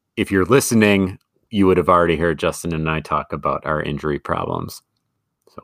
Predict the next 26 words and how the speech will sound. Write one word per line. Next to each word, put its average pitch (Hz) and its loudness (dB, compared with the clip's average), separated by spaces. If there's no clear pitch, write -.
we, 78 -6
we 92 -2
will 82 0
see. 117 2
Nate, 151 4
I'll, 139 2
I'll 131 0
give 123 0
you 127 2
just, 113 -4
uh, 104 6
another 131 4
just 117 -2
kinda 120 0
quick, - -2
quick, 170 0
uh, 120 4
question 110 -2
for 101 2
you 98 2
about 95 2
one 101 0
of 92 -4
your 92 2
other 90 0
teams. 85 -6